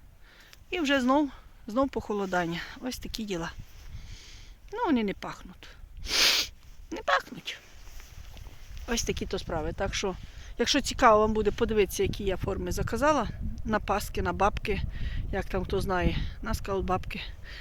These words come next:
паски. Ось, то зайдете, подивитися на канал Я і мамині тваринки, це мій другий канал. Ось там в мене нині буде пла-, прямий ефір, стрім, і подивитися. Ось таке діло. Ну, а зараз біжимо додому,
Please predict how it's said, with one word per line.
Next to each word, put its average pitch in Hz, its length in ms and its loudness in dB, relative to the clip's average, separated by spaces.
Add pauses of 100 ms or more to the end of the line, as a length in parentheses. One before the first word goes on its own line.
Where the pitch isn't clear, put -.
(380)
паски. 208 480 0 (960)
Ось, 202 460 -6 (140)
то 220 120 0
зайдете, 226 420 2
подивитися 226 580 -2
на 190 120 -4
канал 196 320 -2
Я 190 140 2
і 185 60 2
мамині 185 320 -2
тваринки, 233 380 -2
це 190 140 -4
мій 180 160 0
другий 180 260 2
канал. 233 300 4 (840)
Ось 208 220 4
там 196 140 8
в 190 40 6
мене 180 200 8
нині 175 200 2
буде 175 160 2
пла-, - 360 4
прямий 240 360 6
ефір, 330 440 4
стрім, 294 340 0 (300)
і 285 100 -8 (180)
подивитися. 269 560 -4 (880)
Ось - 80 -2
таке - 200 -2
діло. 185 260 4
Ну, 269 100 2
а 247 100 2
зараз 247 280 2 (1160)
біжимо 254 360 4
додому, 226 460 2